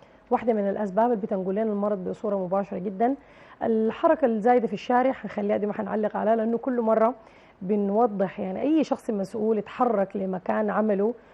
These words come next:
حتى ناس وزارة الصحة اللي هم بيرصدوا لنا وبيدونا في كتير من الموجهات، أقرب شارع زلط حتلاحظ الحركة الكبيرة. وكل ما تبعد من الوسط وت-، وتتحرك على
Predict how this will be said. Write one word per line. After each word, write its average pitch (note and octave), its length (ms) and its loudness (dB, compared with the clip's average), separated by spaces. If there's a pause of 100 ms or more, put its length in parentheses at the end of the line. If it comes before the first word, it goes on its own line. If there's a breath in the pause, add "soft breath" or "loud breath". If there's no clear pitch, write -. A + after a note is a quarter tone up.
(120 loud breath)
حتى - 320 0
ناس G#3 200 0
وزارة F#3 300 0
الصحة A3 300 -8
اللي G3+ 140 -4
هم G3+ 100 -2
بيرصدوا F#3 400 -4
لنا A3 320 0 (320 loud breath)
وبيدونا G#3 400 2
في A#3+ 120 -8
كتير A3+ 280 0
من G3+ 120 -2
الموجهات، F#3+ 600 -2 (340)
أقرب C4 420 0
شارع G#3 360 2
زلط B3 220 0
حتلاحظ A3 400 0
الحركة G#3 500 -2 (420 loud breath)
الكبيرة. G3 420 0
وكل D4+ 300 4
ما B3 120 6
تبعد C4 320 2
من G#3 140 2
الوسط A#3+ 460 2
وت-، G#3+ 240 -4
وتتحرك G#3 800 2
على G#3+ 320 4